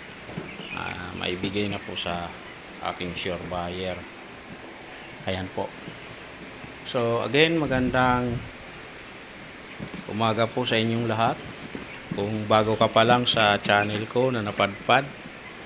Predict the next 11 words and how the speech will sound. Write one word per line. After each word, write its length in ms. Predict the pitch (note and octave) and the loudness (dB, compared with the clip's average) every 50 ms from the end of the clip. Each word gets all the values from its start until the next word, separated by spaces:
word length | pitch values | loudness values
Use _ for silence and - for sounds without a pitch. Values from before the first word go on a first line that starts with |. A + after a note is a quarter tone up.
| - - - - - - - - - - - - - | -14 -14 -12 -12 -12 -12 -14 -14 -14 -14 -10 -8 -6
ah, 340 | F#2 F#2 F#2 F2+ F2+ F#2 F#2 - | -6 -4 -4 -2 -2 -4 -4 -4
inimbitahan 640 | F2+ E2+ F#2 F#2+ G2 F#2+ G2 F#2+ - G2+ G#2+ G#2+ G#2 G#2 | -4 -4 -4 -4 -4 -4 -2 2 4 4 6 4 4 2
kita 340 | G#2 G2+ - G#2 G#2 G#2 G2+ | 0 4 6 6 8 8 6
na 160 | G2 G2+ G2 | 4 0 -2
mag-subscribe 840 | G2 G2+ F#2+ - - - G2+ F#2+ G2+ - - - G#2+ G#2+ A#2 C#3 D3 F3 - - - - - - - - - - - - - - - - | -2 -4 -4 -2 -2 -2 -4 -4 -4 -6 -2 0 2 2 2 2 0 -4 -8 -10 -12 -12 -14 -14 -14 -14 -14 -14 -14 -14 -14 -14 -10 -8
para 400 | G2 F#2+ F2+ F2+ F2+ F#2 F2+ F2+ F#2 F#2 - - - - - - - - - - - - - - - - - - - G#2 | -6 -6 -6 -4 -6 -6 -6 -6 -8 -10 -12 -12 -14 -14 -14 -14 -14 -14 -12 -14 -14 -14 -14 -14 -14 -14 -14 -12 -6 -2
lagi 260 | F#2+ G2 F#2+ F#2+ F#2+ | -2 0 0 -2 -2
kang 240 | F#2+ G2 G2 F#2+ F#2+ | -2 -2 -2 -2 -2
updated 560 | F#2 F2+ - - G2+ G#2+ G#2 - - G2 F#2 F2 E2+ | -4 -6 -6 -6 -4 -4 -4 -2 -2 -4 -4 -4 -4
sa 240 | - - - F#2 F2 | -6 -6 -6 -6 -6
mga, 420 | F#2 F2+ F2+ F2 F2+ F2 F2 E2+ | -6 -8 -8 -8 -8 -8 -8 -8